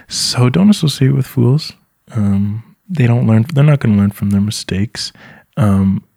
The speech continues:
if you answer a coo-, fool according to his folly, um, you yourself will be just like him. And this is kinda similar to choose your companions wisely a little bit.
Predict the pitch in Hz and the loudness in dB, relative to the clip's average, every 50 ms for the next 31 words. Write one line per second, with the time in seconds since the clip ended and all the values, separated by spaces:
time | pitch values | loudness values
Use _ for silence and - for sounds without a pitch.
0 | _ _ _ - - 110 113 113 113 120 123 127 135 - - - _ - - - | _ _ _ -2 0 2 4 4 4 6 6 4 4 2 -2 -6 _ -10 -2 0
1 | 120 123 127 - 135 120 117 - - - 143 143 - - - - - 143 135 131 | 2 2 2 2 2 0 0 0 -2 -2 -2 -2 -2 -6 -14 -2 0 2 4 4
2 | 113 - - 123 120 117 113 - - 113 110 - - - - 123 127 135 135 110 | 2 2 0 0 2 2 2 2 2 0 0 0 -2 -6 -4 -2 0 2 2 2
3 | 98 98 101 110 - - - - - - _ - 127 98 95 95 95 95 98 - | 2 2 0 0 -2 -8 -20 -20 -20 -20 _ -8 -4 -2 -2 -2 -2 -2 -4 -4
4 | - 175 165 175 185 170 135 - - 117 110 101 - 101 95 101 95 98 101 101 | -4 -2 0 2 2 2 2 2 0 0 0 0 -2 -4 -2 -2 -2 -2 -2 -4
5 | - - - 90 98 - - 107 - 127 127 - - 123 127 135 139 135 - - | -4 -6 -10 -12 -10 -8 -6 -6 -6 -6 -8 -2 0 2 4 4 2 2 -2 -2
6 | - 127 120 117 110 - - 107 107 104 104 104 104 - - - - 104 107 - | -2 2 2 2 0 0 -2 0 2 2 2 0 0 -2 -8 -6 -6 -6 -4 -2
7 | - 113 104 107 107 - - 107 104 - - 101 95 98 98 98 104 - 101 85 | 0 0 2 2 0 0 0 -2 -2 -2 -4 -4 -4 -4 -4 -4 -6 -6 -8 -8
8 | - 87 92 104 - - - 90 87 82 73 76 73 73 - - - | -6 -6 -6 -6 -8 -8 -8 -8 -8 -8 -8 -8 -10 -10 -10 -12 -14